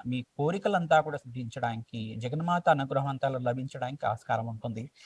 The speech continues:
శరన్నవరాత్రుల పూజలో భాగంగా దశమి తిథి రోజునంతా కూడా అమ్మవారికి అంతా కూడా శోభయాత్ర అనేది ఉంటుంది. ఆ శోభయాత్రలంతా కూడా సాంస్కృతికమైన నృత్యాలతోటి, గీతాలతోటి అంతా కూడా ఈ యొక్క అమ్మవారి ఉత్సవాలంతా కూడా చేసుకోవడం,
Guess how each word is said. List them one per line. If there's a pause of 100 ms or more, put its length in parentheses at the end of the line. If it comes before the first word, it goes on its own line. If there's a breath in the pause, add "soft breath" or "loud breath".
(360 soft breath)
శరన్నవరాత్రుల
పూజలో
భాగంగా
దశమి
తిథి
రోజునంతా
కూడా
అమ్మవారికి
అంతా
కూడా
శోభయాత్ర
అనేది
ఉంటుంది. (380)
ఆ
శోభయాత్రలంతా
కూడా (440)
సాంస్కృతికమైన (460)
నృత్యాలతోటి,
గీతాలతోటి
అంతా
కూడా (400 soft breath)
ఈ
యొక్క
అమ్మవారి
ఉత్సవాలంతా
కూడా
చేసుకోవడం,